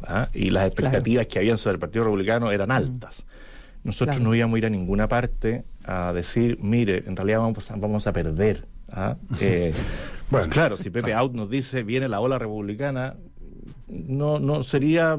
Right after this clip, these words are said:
Speaker 1: hábil, eh, o, o prudente decirle, "Oiga, Pepe Out, estás equivocado. Mira,
Speaker 2: No es
Speaker 1: nuestros
Speaker 2: tanto.
Speaker 1: números
Speaker 2: <laughs>
Speaker 1: dicen que nosotros vamos a perder". No lo íbamos a hacer. Eh, claro, estábamos entusiasmados por, eh, una o dos,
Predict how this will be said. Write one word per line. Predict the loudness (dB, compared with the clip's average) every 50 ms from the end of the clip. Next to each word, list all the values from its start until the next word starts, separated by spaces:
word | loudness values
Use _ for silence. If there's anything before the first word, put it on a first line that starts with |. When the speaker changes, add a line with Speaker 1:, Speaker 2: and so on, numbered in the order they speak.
| -2 -6 -4
Speaker 1:
hábil, | -2 0 2 2 2 2 0 0 -4 -8 -10 -10 -6 -4
eh, | -2 0 0 0 2 0 0 0
o, | 0 0 0 0 0 -2 -2 -2 -4
o | -4 -4 -6 -10 -10 -10 -10 -10 -10 -8 -2
prudente | 2 4 4 6 6 4 4 0 -4 -4 -4 -4 -4
decirle, | -4 -6 -6 -2 -2 0 2
"Oiga, | 2 2 2 2 0
Pepe | -2 0 -2
Out, | -2 -2
estás | -2 -4 -4 -2 -2
equivocado. | -4 -4 -2 0 0 0 0 2 2 2 2 2
Mira, | 0 0 0 0 0
Speaker 2:
No | 0
es | 2
Speaker 1:
nuestros | 0 2 2 2 2
Speaker 2:
tanto. | 2 2 2 2 2
Speaker 1:
números | 2 2 4 4 4 2 2
Speaker 2:
<laughs> | 0 -4 -4 -6 -8 -4
Speaker 1:
dicen | 0 2 2 2 2 0 -2 -2 -2
que | -4 -2 2 2 2 2
nosotros | 0 -2 -4 -2 -2 0
vamos | 0 -2
a | -2
perder". | -4 -8 -8 -2
No | 0 2 2
lo | 4 4 4
íbamos | 4 4 4 2 2 0 -2 -4
a | -4
hacer. | 0 0 -2 -2 -2 -10 -16 -18 -18 -18 -18 -18 -18 -14 -12 -12 -6 -2
Eh, | 0 2 4 4 2 0 -4 -8 -8 -8 -8 -4 -2
claro, | 0 2 2 2 0 -2 -6
estábamos | -6 -2 0 2 2 2 2 2 2
entusiasmados | 0 0 -2 -2 -2 -2 -2 -2 -2 0 2 2 4 4 2 2 0
por, | 0 0 2 4 4 4 2 0 -2 -6
eh, | -4 -4 -4 -2
una | 0 0 0 2 2 2
o | 4 4 2
dos, | 2 2 2 2 0 -4 -12 -16